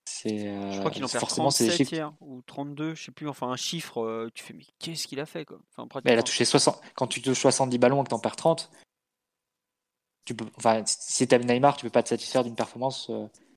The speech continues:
Speaker 1: euh, type Ben Arfa face à Ludo Goretz. C'est pas, c'est pas possible pour ce type de joueur. C'est, face à Ben Arfa, on dirait que c'est même pas un match de foot. Enfin, concernant Ben Arfa, on dirait que c'est pas un match de foot, c'est un match de five et, et complètement, euh, déconnecté de tout collectif.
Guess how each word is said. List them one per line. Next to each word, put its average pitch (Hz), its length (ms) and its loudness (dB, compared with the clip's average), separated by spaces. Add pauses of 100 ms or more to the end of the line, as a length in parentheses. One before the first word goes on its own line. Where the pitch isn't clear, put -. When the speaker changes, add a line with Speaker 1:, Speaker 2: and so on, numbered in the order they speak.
(380)
Speaker 1:
euh, 107 80 -6 (340)
type - 300 -4
Ben 117 200 6
Arfa 117 240 6
face 123 200 0
à 117 40 0
Ludo 113 200 -2
Goretz. 127 380 2 (480)
C'est - 80 -8
pas, 120 200 6
c'est - 120 -14
pas 120 80 -2
possible 120 300 -6
pour - 140 -8
ce - 100 -8
type 113 180 -12
de 117 80 0
joueur. 127 280 2
C'est, 107 380 -6 (760)
face - 240 2
à 127 40 8
Ben 120 120 6
Arfa, 123 220 2
on 123 80 2
dirait 117 200 -2
que - 80 -8
c'est 120 100 -8
même 113 120 -4
pas 113 100 0
un 113 40 0
match 113 180 -4
de 117 80 -2
foot. 123 300 -6 (140)
Enfin, 110 320 -8 (240)
concernant 120 360 0
Ben 117 120 4
Arfa, 117 200 2
on 120 60 2
dirait 113 140 0
que - 60 -10
c'est - 160 -6 (140)
pas 113 140 4
un 113 60 2
match 113 180 2
de 117 80 2
foot, 123 220 -4
c'est - 120 -6
un 110 40 -4
match 107 200 -2
de 113 60 -2
five 117 400 4
et, 104 300 0 (480)
et - 40 -20
complètement, 113 800 0
euh, 110 40 0
déconnecté 117 500 4
de 120 60 -10
tout - 120 -8
collectif. 113 520 0